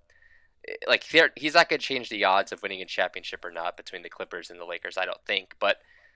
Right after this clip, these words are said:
I think it just, it shows that the Lakers do have these weaknesses still, and with the deadline gone and the buyout guys mostly all taken up, it looks like this is the team. So a lot of fans are a little, like, kinda nervous, I guess, about,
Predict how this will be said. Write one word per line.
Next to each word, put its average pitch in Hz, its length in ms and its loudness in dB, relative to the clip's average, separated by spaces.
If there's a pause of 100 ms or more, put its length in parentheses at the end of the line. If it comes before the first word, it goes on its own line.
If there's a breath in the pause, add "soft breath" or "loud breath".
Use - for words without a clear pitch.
(180 soft breath)
I 117 80 6
think 139 160 4
it 127 80 4
just, - 360 -6 (320)
it 123 120 0
shows 117 320 2
that 113 140 2
the 110 80 -6
Lakers 104 320 -8
do 104 160 -10
have 95 180 -4
these 95 220 -12
weaknesses 92 500 -12
still, 87 340 -8
and 85 120 -14 (440)
with - 140 -10
the - 60 -10
deadline 107 420 2
gone 98 380 0
and 85 120 -14 (340)
the 87 100 -6
buyout 87 360 -2
guys 87 300 -6
mostly 92 300 -10
all 90 120 -4
taken 92 320 -10
up, 90 200 -8
it - 120 -12
looks - 200 -10
like 92 180 -6
this 101 200 -10
is 92 120 -16
the - 80 -20
team. 104 420 -4 (560 soft breath)
So 101 220 -2
a - 20 0
lot 98 180 6
of 95 80 2
fans 98 320 -2
are 92 100 -2
a 95 80 -6
little, 127 440 -2 (120)
like, 98 100 -8
kinda 98 260 2
nervous, 98 380 -4
I 90 60 -6
guess, - 280 -8
about, 87 320 -6